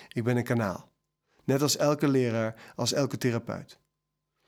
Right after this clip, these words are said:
Altijd met beide benen op de grond blijven staan is mijn devies. Nederigheid. Jezelf nooit groter doen, voordoen dan je bent. Mensen hebben niets aan leraren die zich verlicht voordoen. En daarbij,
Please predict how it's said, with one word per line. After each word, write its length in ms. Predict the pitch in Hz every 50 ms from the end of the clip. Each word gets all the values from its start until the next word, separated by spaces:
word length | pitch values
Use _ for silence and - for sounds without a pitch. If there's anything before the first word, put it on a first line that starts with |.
| - - - - - - _ _ _
Altijd 580 | - 147 160 175 180 180 185 202 196 190 185
met 180 | 185 180 160 139
beide 320 | 143 143 143 143 139 139
benen 300 | 127 135 131 131 123 123
op 80 | 123 123
de 60 | 123
grond 240 | - - 139 131 131
blijven 300 | 123 123 117 117 113 110
staan 300 | - - 117 110 107 107
is 120 | 104 -
mijn 180 | - 107 104 101
devies. 540 | 101 107 - - - - - - - - _ _ _ _ _ _ _
Nederigheid. 800 | _ 113 113 123 123 123 120 110 104 98 - - 107 107 - - -
Jezelf 400 | - 120 110 117 143 139 139 139
nooit 380 | 147 143 147 156 160 170 175 170
groter 380 | - - 156 160 151 139 147
doen, 100 | 131 127
voordoen 500 | 123 - - 147 143 127 127 123 120 117 - - - - _
dan 160 | - 117 117
je 80 | 110 104
bent. 360 | 101 101 - - - - - _ _ _ _ _ _ - - - - -
Mensen 420 | - 143 160 175 170 - 190 160
hebben 400 | 143 143 117 120 113 120 131 143
niets 320 | 160 190 247 240 - - -
aan 260 | 175 165 156 147 139
leraren 540 | 135 139 139 139 123 123 123 120 113 110 113
die 100 | 117 113
zich 280 | 101 113 107 - - - - - -
verlicht 500 | _ - - 110 104 104 123 127 - -
voordoen. 480 | - - - 120 110 104 98 104 - - - _ _ _ _ _ _ _ _ _ _ _ _ _ _ _ _ _ _ _ _ _ _ _ _ - - - -
En 120 | - 143
daarbij, 480 | - 165 165 165 156 165 160 160 156